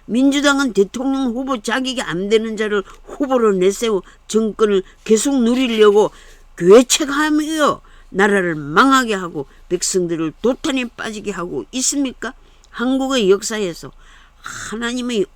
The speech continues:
은혜를 받은 민족으로 알고 있다면 나라의 법치를 지켜 국민들을 행복하게 살도록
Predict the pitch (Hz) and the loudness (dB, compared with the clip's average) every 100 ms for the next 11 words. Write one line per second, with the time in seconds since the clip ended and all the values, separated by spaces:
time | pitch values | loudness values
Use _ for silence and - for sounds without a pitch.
0 | - 202 226 247 240 202 139 - - - | -2 2 2 2 2 2 0 -4 -16 -20
1 | - 226 285 277 202 160 156 175 175 160 | -6 2 2 4 2 0 -2 -2 -2 2
2 | 190 196 226 226 208 214 220 247 165 - | 6 8 8 8 6 4 2 0 -2 -6
3 | - 147 208 247 269 233 98 - 294 233 | -2 0 0 0 -4 -4 -6 -2 0 2
4 | 170 - - - - - _ - _ - | 2 -2 -14 -20 -20 -20 _ -20 _ -20
5 | - - - 135 160 240 277 269 254 202 | -20 -20 -14 0 4 6 6 2 -2 2
6 | 226 - 277 254 233 262 240 262 220 214 | 0 0 -4 -4 -4 -6 -6 -2 -2 -2
7 | 233 247 247 233 226 - 277 269 - 220 | -4 -2 -2 -2 -4 -4 -2 -2 -4 -8
8 | 233 214 - 208 214 208 139 | -8 -8 -8 -4 -2 -2 -4